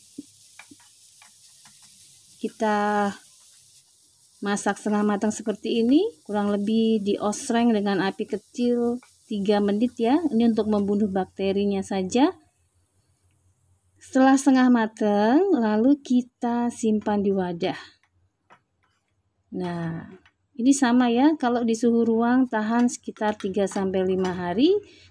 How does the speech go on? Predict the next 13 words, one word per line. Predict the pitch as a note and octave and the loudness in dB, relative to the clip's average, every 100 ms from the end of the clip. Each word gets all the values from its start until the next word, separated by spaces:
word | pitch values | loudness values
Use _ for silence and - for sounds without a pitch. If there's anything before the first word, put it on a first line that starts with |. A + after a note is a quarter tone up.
| - | -2
kalau | A3+ A3+ | 0 2
di | |
kulkas | A3+ A#3 A3+ C4+ D4+ | 2 0 0 0 0
bisa | A3 G#3 G#3+ | 0 0 -2
tahan | G#3+ G3+ G#3 A#3+ A#3+ | -2 -4 -2 0 0
sebulan. | - - - G#3 G#3 G#3 G3+ F#3+ F3+ A3 A#3+ A#3 G3+ E3 E3 - - - - - - | -2 -14 -6 -2 -2 0 -2 -4 -2 2 4 4 2 0 -6 -8 -16 -20 -20 -14 0
Yang | A#3+ B3 | 2 4
terakhir, | B3 A#3 A#3 A#3+ C4 C4+ D#4+ G4+ | 4 4 4 4 6 6 4 2
sisanya | - B3 A#3+ A3+ A3 G3+ G3+ A#3+ | 0 0 2 2 2 0 0 -2
sepertiga | - A3 A3 G#3 G3+ | -4 -6 -4 -2 0
bagian | G3 G3 G3 F#3+ | 2 0 0 0
lagi | F3+ F#3 A#3 C4+ | -2 -2 0 0
kita | - A3+ - G#3+ | -2 -12 -6 -6